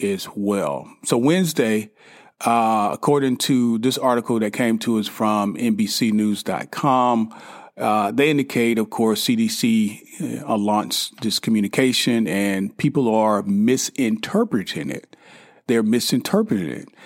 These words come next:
And Fauci told the news organization that, uh, the founder of asox, Mike Allen, the new federal guidance was,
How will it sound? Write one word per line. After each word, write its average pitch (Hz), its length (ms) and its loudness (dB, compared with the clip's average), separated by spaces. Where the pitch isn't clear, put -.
And 117 540 2
Fauci 147 480 0
told 127 420 2
the 107 60 -2
news 120 240 0
organization 113 840 0
that, 107 380 -2
uh, 117 180 0
the 104 120 -2
founder 131 560 2
of 95 260 -4
asox, 120 760 0
Mike 117 460 0
Allen, 120 580 0
the 110 80 0
new 110 180 2
federal 127 340 0
guidance 117 520 0
was, 113 320 0